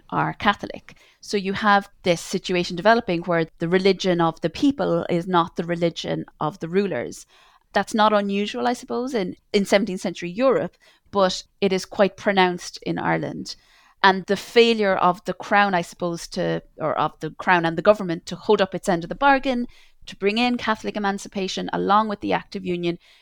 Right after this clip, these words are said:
means that Ireland is in a period of quite substantial decline, I would say, in the first decades of the nineteenth century.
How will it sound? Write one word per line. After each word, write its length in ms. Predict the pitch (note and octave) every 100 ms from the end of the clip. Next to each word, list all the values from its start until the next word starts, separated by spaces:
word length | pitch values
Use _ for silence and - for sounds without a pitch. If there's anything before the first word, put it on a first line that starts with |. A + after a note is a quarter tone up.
| _
means 340 | G#3 G3+ G3+ G3+
that 280 | F3+ F3 - _
Ireland 600 | F#3+ F#3 F#3 F#3 F3 E3+ - - -
is 160 | G3+ G3
in 100 | G3
a 60 |
period 400 | - G#3 F#3+ F#3
of 140 | F3 -
quite 300 | G3 F#3 -
substantial 960 | - F#3+ - G3 F3 - F3+ F3 E3+ - _ _ -
decline, 480 | F#3+ - F#3+ F#3+ F#3
I 100 | E3+
would 160 | E3+
say, 180 | G3 E3+
in 80 | E3+
the 60 |
first 300 | E3+ F3 E3+
decades 440 | F#3+ F3+ F#3 F3 -
of 280 | F3+ E3+ -
the 80 | -
nineteenth 480 | F3+ F#3+ G3 E3 D#3+
century. 640 | - D3+ - A#2+ D3 F3+